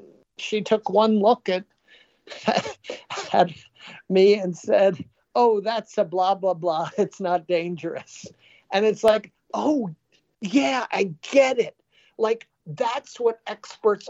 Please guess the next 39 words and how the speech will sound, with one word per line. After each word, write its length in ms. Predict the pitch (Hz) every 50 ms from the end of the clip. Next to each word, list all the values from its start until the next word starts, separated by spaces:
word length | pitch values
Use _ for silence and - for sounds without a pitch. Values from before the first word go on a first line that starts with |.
| -
are 140 | - 196 202
supposed 760 | - - 226 - - - - 220 240 277 269 - - - -
to 100 | 233 233
do. 320 | 185 165 185 175 151 143 - - - _ _ _ _ _ _ _ -
They're 140 | 208 240
supposed 520 | 240 - - 254 - - 247 262 247 - -
to 80 | 254
be 160 | 214 196 247 233
able 240 | 226 226 226 233
to 140 | 226 - 233
look 520 | 226 208 214 226 240 277 330 302 - - 277
at 200 | 254 170 _ -
the 60 | 185
bombing 520 | 165 180 175 170 170 170 170 170 170 170
of 80 | 165 160
the 100 | 175 160
hospital 680 | 151 160 170 175 - - - 185 170 165 160 160 160
and 160 | 160 160 160 -
say, 260 | - 185 165 165 165
"No, 460 | 165 170 185 208 202 190 185 185 160
sorry, 680 | - - - - 226 220 175 165 156 156 160 165 139 - _ _ - - - - _ _ -
that's 380 | - 214 202 208 208 - - 208
not 320 | 196 185 175 175 165 160
an 160 | 170 165 160
Israeli 540 | 160 160 147 151 156 165 160 165 165 165 156
bomb. 520 | 151 143 - 151 151 165 170 170 170 175 170 -
It's 240 | 160 156 - - -
not 400 | 170 170 170 170 185 196 190 190
a 60 | 170
two 240 | - - 196 185 180
thousand 580 | - 190 165 160 165 170 156 175 160 147 - -
pound 320 | 180 170 165 165 165 156
bomb. 520 | 147 170 160 165 175 175 165 160 160 175 175 - _ _ - - - - -
It's 300 | 180 180 180 - - 160
not 360 | 160 175 185 202 214 208 -
five 360 | - - 208 185 180 190 165
hundred 440 | 139 185 175 175 170 175 170 165 156
people 380 | - 175 175 175 175 - 180 170
dying. 680 | 151 160 165 156 147 151 156 156 156 160 160 156 151